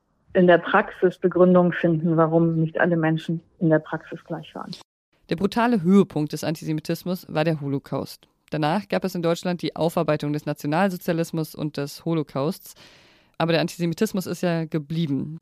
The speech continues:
Speaker 2: Wie hat er sich denn durch die Aufarbeitung verändert?
Speaker 1: Ja, das ist eine gute Frage. Also zunächst einmal sollte es eigentlich verwundern, dass der Antisemitismus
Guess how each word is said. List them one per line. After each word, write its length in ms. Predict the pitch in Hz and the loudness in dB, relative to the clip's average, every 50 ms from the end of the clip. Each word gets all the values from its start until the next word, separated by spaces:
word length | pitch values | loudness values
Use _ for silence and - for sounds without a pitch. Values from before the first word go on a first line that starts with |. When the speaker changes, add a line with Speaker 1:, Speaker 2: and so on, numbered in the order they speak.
| _ | _
Speaker 2:
Wie 80 | - 175 | -4 -4
hat 120 | 180 165 | -2 0
er 80 | 190 185 | -2 -2
sich 120 | 175 180 | -4 -4
denn 180 | - 180 175 165 | -4 -2 -2 -2
durch 160 | 165 185 175 | -2 -4 -4
die 140 | - - - | -4 -6 -2
Aufarbeitung 560 | - 160 - - 160 156 151 143 - 156 151 | -2 -2 0 0 -2 0 -2 -2 -2 -4 -8
verändert? 640 | - - 147 - 151 160 139 131 131 131 _ - - _ _ _ _ - - | -4 -6 -4 -2 -2 -2 -2 -2 -6 -8 _ -16 -20 _ _ _ _ -14 0
Speaker 1:
Ja, 140 | - 180 180 | 2 4 6
das 160 | 185 196 196 | 6 4 2
ist 100 | - - | 4 6
eine 100 | 262 254 | 6 6
gute 220 | 226 247 - 247 226 | 6 6 4 4 2
Frage. 500 | - - - 240 247 247 226 202 160 - - 78 - | 2 2 4 6 8 8 10 8 8 6 4 4 6
Also 200 | 196 202 208 208 | 6 6 6 4
zunächst 380 | 208 - 214 220 240 240 233 - | 4 4 4 4 4 4 4 4
einmal 420 | - 220 226 214 214 214 214 220 - - - - - _ _ _ - | 4 4 6 6 6 6 4 2 -4 -16 -20 -20 -20 _ _ _ -6
sollte 300 | 202 196 202 214 208 226 | 4 6 6 6 8 6
es 80 | 208 - | 2 4
eigentlich 380 | - 196 208 202 208 202 - | 4 4 6 6 4 2 4
verwundern, 520 | - 202 175 170 208 262 294 247 185 175 175 | 4 4 6 8 8 8 8 8 8 8 6
dass 140 | 180 180 180 | 6 6 4
der 120 | 208 143 | 4 4
Antisemitismus 800 | 151 190 196 190 175 180 185 180 175 - - 190 - - 196 180 | 4 4 4 4 4 6 6 6 4 4 -2 -4 2 4 2 2